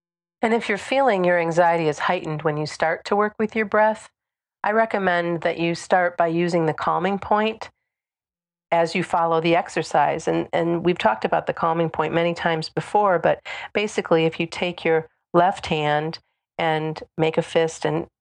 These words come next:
just notice where your middle finger lands in the palm of your hand,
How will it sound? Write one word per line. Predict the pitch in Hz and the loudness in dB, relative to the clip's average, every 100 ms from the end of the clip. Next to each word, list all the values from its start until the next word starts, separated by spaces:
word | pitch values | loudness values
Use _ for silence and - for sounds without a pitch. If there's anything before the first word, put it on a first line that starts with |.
| - | -6
just | 165 - | -4 2
notice | 165 165 170 - - | 2 4 0 -2 0
where | 160 | 0
your | 156 | 2
middle | 156 170 160 | 2 2 2
finger | - 185 196 | 0 0 2
lands | 196 185 185 190 | 2 2 2 0
in | 175 | 2
the | 165 | 0
palm | - 170 165 | 0 0 0
of | 165 | 0
your | 160 | -2
hand, | 160 175 170 196 | 0 0 0 0